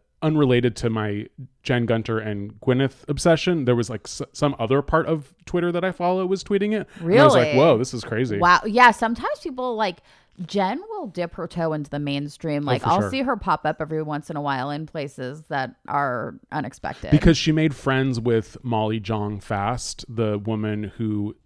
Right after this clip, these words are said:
Speaker 1: whose mother is Erica Jong, who Marianne Williamson was, like, clapping back on. So now Jen Gunter and
Speaker 2: Wait.
Speaker 1: Erica Jong's daughter are, like, best friends 'cause they both hate Marianne Williamson.
Speaker 2: Okay.
Speaker 1: It's too
Speaker 2: This is,
Speaker 1: complicated.
Speaker 2: that is
Speaker 1: Yeah,
Speaker 2: a little
Speaker 1: I, I
Speaker 2: bit
Speaker 1: need
Speaker 2: more
Speaker 1: to, yeah.
Speaker 2: complicated
Speaker 1: <laughs> Yeah.
Speaker 2: than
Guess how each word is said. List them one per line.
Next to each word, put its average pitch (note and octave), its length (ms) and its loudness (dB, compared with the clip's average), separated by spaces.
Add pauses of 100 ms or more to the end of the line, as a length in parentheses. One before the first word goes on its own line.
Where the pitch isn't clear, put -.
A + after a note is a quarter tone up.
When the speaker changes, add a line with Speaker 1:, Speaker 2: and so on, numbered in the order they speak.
(140)
Speaker 1:
whose A2 160 0
mother A2 340 2
is G#2+ 140 -4
Erica G2+ 380 -4
Jong, A#2+ 400 -2
who G#2+ 140 -4
Marianne G#2+ 440 -2
Williamson A#2 720 -2
was, B2+ 160 -2
like, B2+ 140 -2
clapping C3+ 400 -2
back C#3 260 -2
on. D#3 240 -2
So B2+ 120 -8
now G#2+ 200 -2
Jen G#2+ 240 -4
Gunter G#2+ 460 -4 (360)
and A2+ 180 -2
Speaker 2:
Wait. - 100 -10
Speaker 1:
Erica A2+ 260 2
Jong's G#2+ 720 -2 (280)
daughter G#2 480 0
are, B2+ 80 2
like, A#2+ 220 0
best B2 240 -2
friends C3+ 260 0
'cause G#2 120 -8
they G#2 100 -2
both G2+ 160 -2
hate G2+ 180 -6
Marianne G#2 300 -4
Williamson. A#2+ 560 -6 (400)
Speaker 2:
Okay. E3 680 -14
Speaker 1:
It's D#3+ 280 4
too C#3+ 200 2
Speaker 2:
This - 0 -
is, - 80 0
Speaker 1:
complicated. G#3+ 400 2
Speaker 2:
that A3 140 8
is G3 60 6
Speaker 1:
Yeah, - 80 4
Speaker 2:
a - 100 4
little - 20 2
Speaker 1:
I, E3+ 60 6
I F3+ 80 8
Speaker 2:
bit F3 160 8
Speaker 1:
need F3 80 6
Speaker 2:
more - 80 -2
Speaker 1:
to, B2+ 80 4
yeah. A2+ 60 -2
Speaker 2:
complicated D3 640 -2
Speaker 1:
<laughs> - 0 -
Yeah. C3+ 160 4
Speaker 2:
than D3+ 160 2